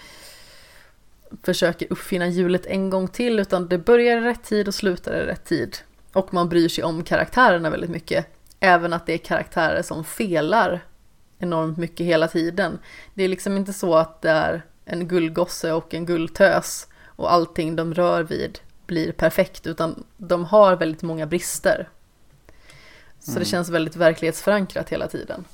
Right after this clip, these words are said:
Speaker 2: Mm.
Speaker 1: Men han har ju skrivit vad jag skulle kunna säga är den bästa bok som har skrivits.
Speaker 2: Jaså?
Speaker 1: Och det är ju, eh, Patient sextiosju. Även känd som Shutter Island.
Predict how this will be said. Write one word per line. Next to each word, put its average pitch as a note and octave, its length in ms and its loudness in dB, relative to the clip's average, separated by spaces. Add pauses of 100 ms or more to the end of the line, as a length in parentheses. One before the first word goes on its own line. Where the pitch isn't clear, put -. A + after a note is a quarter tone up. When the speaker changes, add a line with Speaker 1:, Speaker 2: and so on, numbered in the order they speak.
(1040)
Speaker 2:
Mm. G2+ 300 -6 (240)
Speaker 1:
Men G3 260 -2
han A3 180 -2
har A3 120 2
ju G#3 100 0
skrivit F#3+ 580 -4 (1120)
vad G#3 200 2
jag G3 100 4
skulle G3+ 200 -6
kunna G3 200 -4
säga F3 340 0
är D#3+ 140 2
den E3 200 -6
bästa F3 300 -4
bok E3 200 -8
som D#3+ 120 -8
har D#3+ 80 -6
skrivits. - 500 -10 (520)
Speaker 2:
Jaså? E3+ 360 -14 (480)
Speaker 1:
Och F#3 200 -8
det F3+ 240 0
är F3 40 0
ju, E3 480 0
eh, E3 120 0
Patient F3+ 460 -2
sextiosju. F#3 520 -4 (1080)
Även F3 320 0
känd E3+ 320 -4
som E3 380 -6
Shutter F3+ 400 2
Island. F3 320 -2